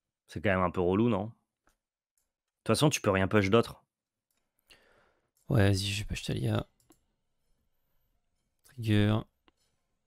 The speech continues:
Speaker 2: Dommage, ça tue Adeline. J'attaque.
Speaker 1: Euh, ouais, tu double bloques sur Adeline après.
Speaker 2: Ouais.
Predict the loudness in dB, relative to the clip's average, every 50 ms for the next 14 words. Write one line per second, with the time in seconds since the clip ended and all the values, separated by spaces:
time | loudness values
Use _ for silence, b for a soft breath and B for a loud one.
0 | _ _ _ _ _ _ _ _ _ _ -4 -2 0 2 2 2 2 0 -2 -6
1 | -8 -4 -4 -2 0 2 2 2 0 0 -6 _ _ _ _ _ _ _ _ _
2 | _ _ _ _ _ _ _ _ _ _ _ _ _ _ _ _ _ _ _ _
3 | _ _ _ -6 -4 -4 2 4 4 4 4 -2 -14 -14 _ _ _ _ _ _
4 | _ _ _ _ _ _ _ -8 -4 -2 0 2 2 6 8 8 8 8 6 4
5 | 0 -4 -2 -2 2 4 4 8 8 6 6 6 4 4 4 4 4 4 4 4
6 | 2 2 2 -2 -2 -2 _ _ 0 2 2 2 0